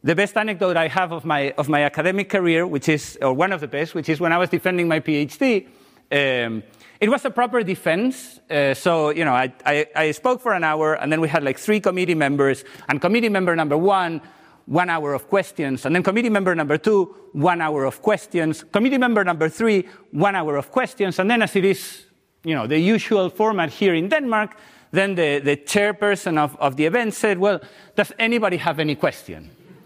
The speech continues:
And then suddenly, someone who now is one of my very good friends in academia, he raised his hand and said, like, "I actually have a question about method."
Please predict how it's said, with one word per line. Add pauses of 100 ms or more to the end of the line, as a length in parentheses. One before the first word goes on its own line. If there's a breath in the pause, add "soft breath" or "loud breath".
(560 loud breath)
And
then
suddenly, (240 loud breath)
someone
who
now
is
one
of
my
very
good
friends
in
academia,
he
raised
his
hand
and
said,
like, (200)
"I
actually
have
a
question
about
method."